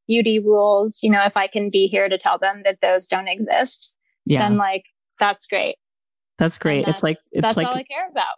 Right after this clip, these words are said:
Speaker 2: that's, like, the revenge of your, like, middle school self,
Speaker 1: <laughs>
Speaker 2: right? Like, coming
Speaker 1: Yeah.
Speaker 2: back to, like, spread this message in a major way. So by the
Speaker 1: Right.
Speaker 2: time, by the time you got to high school, how had your relationship to beauty changed?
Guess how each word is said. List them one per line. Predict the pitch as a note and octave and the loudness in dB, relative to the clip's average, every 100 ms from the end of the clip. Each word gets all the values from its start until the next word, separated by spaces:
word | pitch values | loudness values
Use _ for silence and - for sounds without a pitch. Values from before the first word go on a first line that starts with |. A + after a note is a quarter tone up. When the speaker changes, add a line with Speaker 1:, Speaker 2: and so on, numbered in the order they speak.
| _ _ _ _ _ | _ _ _ _ _
Speaker 2:
that's, | E3+ - | -2 0
like, | F#3+ - | -4 -2
the | G3+ | 0
revenge | G3 D#3 D3+ C#3 D#3 D#3+ | 0 -2 -4 -4 -2 -2
of | C#3+ | 0
your, | C3+ C3+ | 0 2
like, | C3 D3 | 0 0
middle | C#3 C#3 | 0 0
school | - - C#3+ | -2 -4 -2
self, | - C#3 C3 C3+ B4+ | 0 -2 0 0 -2
Speaker 1:
<laughs> | - A4+ | -4 -6
Speaker 2:
right? | D3+ C#3+ D3+ D3 | -2 0 0 0
Like, | C#3+ - | -4 -4
coming | - C#3+ D3 | -6 -4 -2
Speaker 1:
Yeah. | C4 | -2
Speaker 2:
back | C3+ C3+ - _ | -2 -4 -6 _
to, | C#3+ | -2
like, | C3+ - - | -2 -6 -12
spread | - - C#3+ | -8 -4 -2
this | D3 D3 | -2 0
message | C3 - C#3 | 0 0 0
in | C3+ | 0
a | |
major | B2+ C3 - C#3 C3+ | 2 0 0 -2 0
way. | C3+ - E3 - - - B3+ | 0 0 -2 -6 -16 -6 -6
So | B3 G3+ | -2 -2
by | G3 | 0
the | G3 | -2
Speaker 1:
Right. | |
Speaker 2:
time, | G#3+ G#3 - - | 0 -4 -6 -4
by | G#3 | 0
the | G3+ | 0
time | G3 A3 C4+ | 0 -2 0
you | |
got | A#3 F3+ | -2 -2
to | F3 | -2
high | E3 D#3 | -2 -2
school, | - D#3 C3+ C3 D3 - _ | -2 -2 0 0 -4 -10 _
how | - D#3 D3 | -4 -2 0
had | D#3+ D3+ | -2 0
your | D3+ | 0
relationship | C3+ C3+ - D3 C#3+ - | 2 0 -2 -4 -4 -6
to | C3+ | -4
beauty | C3 B2+ B2+ | 0 0 0
changed? | - C3+ B2 D3 - | 0 0 -2 -4 -6